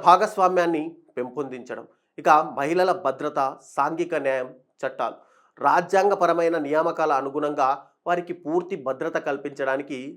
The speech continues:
స్వాతంత్రానంతరం ఎన్నో చట్టాలు రూపుదిద్దుకున్నాయి. అవి గృహహింస నుంచి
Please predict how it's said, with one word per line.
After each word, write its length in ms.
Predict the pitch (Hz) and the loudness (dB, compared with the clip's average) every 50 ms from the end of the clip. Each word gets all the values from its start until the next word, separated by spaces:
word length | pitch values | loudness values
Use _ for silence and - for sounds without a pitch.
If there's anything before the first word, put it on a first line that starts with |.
| - _ - | -18 _ -4
స్వాతంత్రానంతరం 920 | - 139 151 165 - 180 180 180 160 160 151 151 151 147 147 156 143 127 135 147 - _ _ _ 120 120 | 2 2 2 4 2 0 -4 -2 0 0 0 0 0 -2 -4 -4 -4 -4 -6 -10 -16 _ _ _ -10 -6
ఎన్నో 180 | 139 151 175 180 175 - | -2 0 0 0 -2 -2
చట్టాలు 320 | 147 113 - 131 135 131 120 | -6 -8 -4 -4 -4 -4 -6
రూపుదిద్దుకున్నాయి. 600 | 123 123 - 110 120 - - 110 - 120 107 101 - _ _ _ _ _ - | -8 -14 -14 -18 -20 -20 -20 -18 -16 -16 -16 -16 -16 _ _ _ _ _ 0
అవి 200 | 151 165 175 151 147 151 - - _ _ _ _ _ 120 | 2 2 2 0 -2 -6 -10 -16 _ _ _ _ _ -6
గృహహింస 420 | 143 160 175 180 175 175 175 180 180 151 147 | -2 0 2 4 2 2 2 0 -2 -2 0
నుంచి 260 | 147 143 143 143 139 | -2 -4 -6 -8 -10